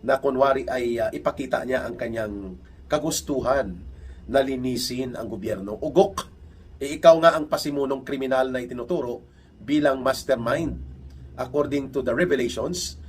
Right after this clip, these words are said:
and according to actual circumstances. Walang ibang pasimuno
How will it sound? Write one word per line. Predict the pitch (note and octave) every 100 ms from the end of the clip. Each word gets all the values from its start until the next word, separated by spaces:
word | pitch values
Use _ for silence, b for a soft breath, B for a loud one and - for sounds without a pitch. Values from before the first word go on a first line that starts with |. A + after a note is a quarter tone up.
| B -
and | C3 C3
according | A#2+ C3+ C#3 C3+ B2
to | B2+ -
actual | C3 - - B2 B2+ G2+ F#2
circumstances. | - C3 B2 A#2+ A2 A#2 G#2 G#2+ G2 - b b b b -
Walang | B2+ D#3 F3 E3+
ibang | D3 D#3 F3+ F3+
pasimuno | E3 D#3+ D3 C#3 B2+ D#3